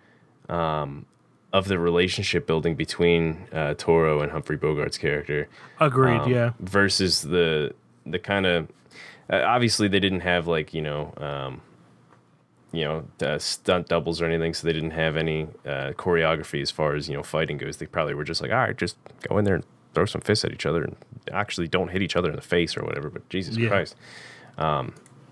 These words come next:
Speaker 1: that, a lot of the matches just kinda look like not professional boxers boxing each other, of
Speaker 2: Yeah.
Speaker 1: course.
Speaker 2: It looks
Speaker 1: Um,
Speaker 2: like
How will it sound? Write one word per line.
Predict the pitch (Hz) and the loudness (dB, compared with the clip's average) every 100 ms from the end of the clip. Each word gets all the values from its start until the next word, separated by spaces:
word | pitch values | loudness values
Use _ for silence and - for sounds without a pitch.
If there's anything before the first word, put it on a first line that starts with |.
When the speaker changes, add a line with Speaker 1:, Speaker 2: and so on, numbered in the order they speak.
| - - | -14 -2
Speaker 1:
that, | 113 | 2
a | 104 | 2
lot | 120 131 | 2 2
of | 110 | 2
the | |
matches | 98 90 87 - | 4 2 0 -6
just | - - | -8 -8
kinda | - 82 | -4 -2
look | 76 | -2
like | 73 71 _ _ _ _ _ - - | -4 -8 _ _ _ _ _ -20 -8
not | 85 80 80 - | -2 0 0 -4
professional | - - 76 - 69 | -8 -2 -2 -2 -6
boxers | - - - - - | -4 -6 -6 -8 -6
boxing | - - - | -6 -4 -6
each | 50 - | -4 -2
other, | 58 58 - - - - | 0 -2 -6 -12 -20 -14
of | - 143 | -4 4
Speaker 2:
Yeah. | 131 | 4
Speaker 1:
course. | 110 - - - - | 4 -4 -10 -12 0
Speaker 2:
It | 151 | 4
looks | 147 - | 4 4
Speaker 1:
Um, | 156 | 4
Speaker 2:
like | 135 127 | 4 0